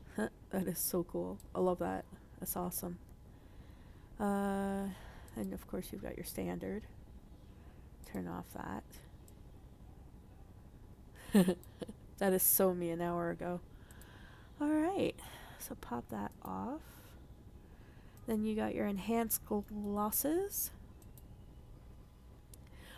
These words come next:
I'm not sure if this f-, head comes with Omega already inside of it,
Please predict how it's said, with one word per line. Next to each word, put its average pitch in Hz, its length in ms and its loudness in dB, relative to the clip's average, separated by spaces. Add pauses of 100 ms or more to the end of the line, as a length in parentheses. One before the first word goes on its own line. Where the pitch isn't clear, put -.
(140)
I'm 247 100 8
not 359 180 10
sure 359 300 8
if 285 80 6
this 233 240 8
f-, - 640 -10
head 208 240 4
comes 196 560 6 (340)
with 190 460 6 (160)
Omega 196 560 6
already 190 480 6
inside 180 640 8
of 220 120 4
it, 285 200 10